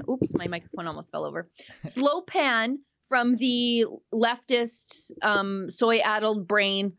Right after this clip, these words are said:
Speaker 1: on too much C B C to whoop, Sikh trucker. Like, <laughs> "I'm not white." <laughs> Like, it was,
Speaker 2: Oh, yeah.
Speaker 1: it was so good. It was so perfect.
Speaker 2: I, you know, it, it's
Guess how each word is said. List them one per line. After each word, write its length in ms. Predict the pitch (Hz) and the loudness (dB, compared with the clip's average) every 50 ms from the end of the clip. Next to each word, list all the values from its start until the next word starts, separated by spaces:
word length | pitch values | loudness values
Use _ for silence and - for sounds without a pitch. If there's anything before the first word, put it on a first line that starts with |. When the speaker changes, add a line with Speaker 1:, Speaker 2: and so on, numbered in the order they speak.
| _ _ _ _ | _ _ _ _
Speaker 1:
on 140 | 208 208 220 | 0 0 0
too 160 | - 262 240 | 2 4 4
much 180 | 226 226 220 - | 4 4 2 -4
C 220 | - - 247 233 | -2 0 2 4
B 120 | 208 226 | 4 2
C 280 | 220 220 - 214 208 214 | 2 2 0 -2 -2 0
to 340 | 208 - 202 180 170 - - | 0 2 4 4 4 2 0
whoop, 840 | - - 214 214 220 220 226 226 233 233 247 269 415 440 - - - - - _ _ _ _ | -6 -6 -4 0 2 2 4 4 4 4 6 4 4 4 2 -6 -10 -10 -10 _ _ _ _
Sikh 400 | - - - - 262 254 254 - | -8 -2 0 2 2 2 0 -2
trucker. 560 | - - 277 220 226 226 - 196 170 175 - - - - _ | -2 0 0 0 0 0 0 0 0 0 -2 -8 -20 -20 _
Like, 320 | - 233 247 262 254 - - | 2 2 2 2 2 2 2
<laughs> 240 | 285 - - _ | 0 0 0 _
"I'm 160 | - 262 370 453 | -2 -2 0 2
not 240 | 440 349 254 185 | 0 0 0 -2
white." 400 | 220 214 208 214 247 370 - - - - | 0 2 2 2 2 0 -2 -4 -8 -8
<laughs> 240 | 480 571 554 480 370 | -6 -4 -4 0 0
Like, 320 | - - - - - - | 0 0 0 -2 0 0
it 100 | - 359 | 0 0
was, 480 | 370 370 - - 494 480 494 - 415 - - _ - - - _ _ - - - _ _ | 0 0 0 0 0 0 -2 -6 -6 -6 -6 _ -18 -20 -20 _ _ -6 -6 -6 _ _
Speaker 2:
Oh, 60 | - | 2
yeah. 220 | 247 277 285 277 277 | 2 4 2 2 2
Speaker 1:
it 220 | - 233 233 - 381 | 0 2 2 0 0
was 120 | - - | 0 -6
so 320 | - - - 330 330 349 | -6 0 2 4 4 4
good. 200 | 320 320 302 285 | 4 4 4 4
It 80 | 277 262 | 4 2
was 240 | 262 294 269 277 - | 2 0 0 -2 0
so 220 | - 320 302 359 | 2 2 2 2
perfect. 640 | 370 - 330 269 294 226 202 180 139 - - _ _ _ - - 220 | 0 0 0 0 0 0 -2 -2 -2 -2 -6 _ _ _ -6 -2 0
Speaker 2:
I, 100 | 240 233 | 0 2
you 120 | 233 247 | 2 2
know, 220 | 240 254 240 226 240 | 2 4 2 2 0
it, 180 | 220 226 214 208 | 0 -2 0 0
it's 160 | 226 185 - | 0 -2 -2